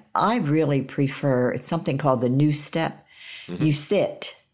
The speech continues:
Speaker 1: and your feet go back and forth, pedaling while your arms go back and forth. So you're moving your limbs. I don't know how, you know, I don't know how much of a workout it is.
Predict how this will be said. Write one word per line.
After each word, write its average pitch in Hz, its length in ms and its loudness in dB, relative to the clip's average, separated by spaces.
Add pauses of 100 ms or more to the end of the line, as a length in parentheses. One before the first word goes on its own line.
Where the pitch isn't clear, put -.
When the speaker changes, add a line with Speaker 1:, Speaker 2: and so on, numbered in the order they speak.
(640)
Speaker 1:
and 143 420 2
your 139 180 2
feet - 540 -2
go 151 140 2
back 143 340 0
and 143 140 0
forth, 143 560 -2 (180)
pedaling 147 640 0
while 143 280 2
your 135 300 0
arms 139 600 -2
go 135 180 -4
back 123 320 -4
and 143 120 -6
forth. - 280 -6 (500)
So - 160 -4
you're 254 240 2
moving 202 540 0
your 127 180 2
limbs. 127 720 0 (220)
I 156 100 4
don't 147 220 0
know 139 140 2
how, 120 480 -2 (380)
you - 160 -18
know, - 200 -18 (140)
I 135 100 2
don't 127 220 -2
know 123 120 0
how 123 200 -2
much 120 260 -2
of 131 100 -4
a 127 80 2
workout 123 520 0
it 110 160 -2
is. 123 320 0